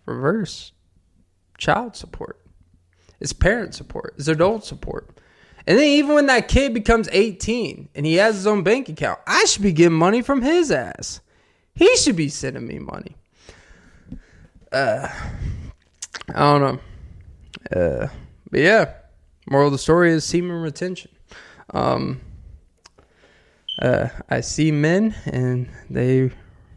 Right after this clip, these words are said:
give me too much attention. Um, I actually had a gay dude look at me the other day. I was quite, you know, I'm not gonna lie, I was quite like, hmm.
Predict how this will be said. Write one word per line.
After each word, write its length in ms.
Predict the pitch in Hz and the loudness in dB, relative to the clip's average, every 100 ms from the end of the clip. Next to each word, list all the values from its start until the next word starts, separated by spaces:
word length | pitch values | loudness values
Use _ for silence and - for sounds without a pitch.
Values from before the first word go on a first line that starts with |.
| _ _ _ _ _ _ _ _ _ _ _ _ _ | _ _ _ _ _ _ _ _ _ _ _ _ _
give 140 | 143 | -6
me 200 | 131 135 | -2 -2
too 180 | 135 - | -4 -8
much 240 | 143 143 135 | -10 -8 -10
attention. 440 | 123 151 160 - _ - 208 220 | -10 -10 -10 -16 _ -20 -20 -16
Um, 280 | - - - - - - | -14 -14 -16 -20 -16 0
I 100 | 143 | 0
actually 260 | 160 143 | 2 2
had 120 | 135 135 | 2 2
a 60 | |
gay 300 | 127 139 139 | 0 0 0
dude 200 | 131 131 | 0 -4
look 240 | 131 135 - | -4 -6 -6
at 80 | |
me 180 | - - | -10 -10
the 200 | - 73 | -10 -10
other 180 | 69 71 | -10 -10
day. 320 | 69 67 - - _ 160 - _ _ _ - | -10 -10 -12 -16 _ -20 -20 _ _ _ -6
I 80 | 139 | -4
was 120 | 131 | -2
quite, 380 | - 247 240 - | 2 2 2 -4
you 100 | 208 | -4
know, 220 | 180 185 | -2 0
I'm 80 | 202 | 0
not 160 | 226 | 0
gonna 120 | 175 | 0
lie, 200 | 147 143 | 2 4
I 40 | 175 | 2
was 160 | 185 | 0
quite 280 | - 175 170 | -2 0 2
like, 260 | 160 160 165 | 0 -6 -8
hmm. 200 | 320 277 | -12 -10